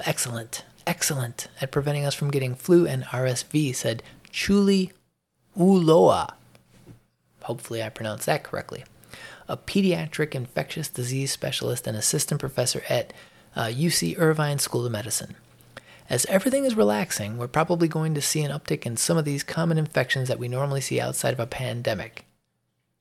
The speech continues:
uh, Chuli said. I don't know if Chuli is a man and a w-, or a woman because I don't know what kind of name that is. S-, so never mind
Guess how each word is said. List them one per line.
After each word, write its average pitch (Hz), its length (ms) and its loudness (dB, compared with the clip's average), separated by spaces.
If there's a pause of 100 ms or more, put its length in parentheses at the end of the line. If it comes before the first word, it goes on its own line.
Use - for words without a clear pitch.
(340)
uh, 117 380 -6 (200)
Chuli 120 400 -6
said. 117 420 -10 (340)
I 123 80 -4
don't 120 140 -6
know 123 80 -8
if - 100 -12
Chuli 127 300 -6
is 123 160 -8
a 127 40 -10
man 127 220 -8
and 123 100 -8
a 117 40 -10
w-, 117 240 -12
or 117 180 -6
a 117 60 -8
woman 120 340 -10
because - 260 -14
I 123 140 -8
don't 127 260 -10
know 117 340 -10 (220)
what 131 140 -10
kind 127 180 -10
of 117 80 -10
name 117 240 -10
that 127 140 -12
is. 110 260 -14 (2500)
S-, - 160 -12 (120)
so 135 240 -2
never 196 320 4
mind 160 640 4